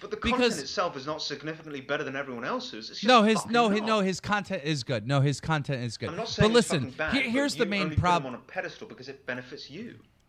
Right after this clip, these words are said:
Speaker 2: Here, he-, here's the problem. Here's the problem with the commentary community.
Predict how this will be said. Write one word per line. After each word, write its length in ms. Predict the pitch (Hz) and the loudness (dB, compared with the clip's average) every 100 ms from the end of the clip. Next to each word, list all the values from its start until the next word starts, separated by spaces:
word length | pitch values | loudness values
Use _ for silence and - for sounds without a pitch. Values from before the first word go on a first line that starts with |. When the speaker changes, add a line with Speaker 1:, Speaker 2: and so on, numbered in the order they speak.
| _ _ _ | _ _ _
Speaker 2:
Here, 320 | - 208 240 - | 0 2 2 0
he-, 240 | 156 151 - | -10 -14 -10
here's 380 | 160 208 233 - | 0 2 2 0
the 100 | 208 | 0
problem. 600 | - 185 175 165 147 - | 4 4 4 2 -2 -6
Here's 300 | 135 175 175 | -4 -4 -2
the 80 | 170 | -4
problem 360 | - 151 135 | 0 0 0
with 100 | 127 120 | -4 -4
the 60 | |
commentary 560 | - 127 113 104 113 107 | -4 -2 -2 -4 -6 -8
community. 600 | - 107 101 90 67 98 | -6 -6 -6 -8 -12 -14